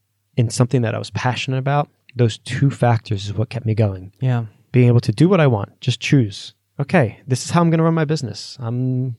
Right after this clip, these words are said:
Speaker 1: making the decisions, and the buck stops with me, and I had all accountability, and I like that. And that it was something that I enjoyed doing, which was being outside in nature and in
Speaker 2: Yeah.
Speaker 1: biking. And if a bike broke down,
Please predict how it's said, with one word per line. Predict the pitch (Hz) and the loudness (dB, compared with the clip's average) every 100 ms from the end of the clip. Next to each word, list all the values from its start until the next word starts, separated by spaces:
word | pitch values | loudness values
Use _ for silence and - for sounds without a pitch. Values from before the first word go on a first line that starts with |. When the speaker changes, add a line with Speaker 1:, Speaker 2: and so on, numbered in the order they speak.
| _ | _
Speaker 1:
making | 131 131 143 135 | -4 -2 0 -2
the | |
decisions, | 127 - 117 110 104 - | -2 -6 -6 -8 -14 -14
and | 127 120 117 - _ _ _ | -12 -12 -14 -18 _ _ _
the | |
buck | 110 120 - | -12 -10 -8
stops | 123 113 | -10 -8
with | 127 - | -10 -6
me, | 120 110 | -6 -4
and | |
I | 110 | -6
had | 107 110 | -4 -2
all | 117 | -2
accountability, | - 117 117 120 113 | -2 -6 -2 0 0
and | 110 | -4
I | 110 | -4
like | 117 123 | -4 -4
that. | 113 110 _ - - - _ | -6 -8 _ -20 -20 -20 _
And | 135 139 | 2 4
that | 127 | 4
it | 120 | 2
was | 107 | 2
something | 123 131 120 | 0 2 0
that | 117 | 0
I | 113 | -2
enjoyed | 113 120 113 | 2 2 2
doing, | 123 113 | 2 0
which | 110 - | -2 -8
was | - | -8
being | 120 117 | -4 -4
outside | 107 - 117 110 | -4 -6 -6 -6
in | - 104 | -8 -6
nature | 110 107 - 117 110 - | -4 -4 -4 -6 -6 -10
and | 113 | -6
in | 131 | -2
Speaker 2:
Yeah. | |
Speaker 1:
biking. | 117 110 - 113 | -2 -2 -2 -2
And | 127 | -2
if | 107 | -4
a | 110 | -2
bike | 123 139 | 0 0
broke | 165 156 | -2 -2
down, | 190 208 233 | -2 -4 -6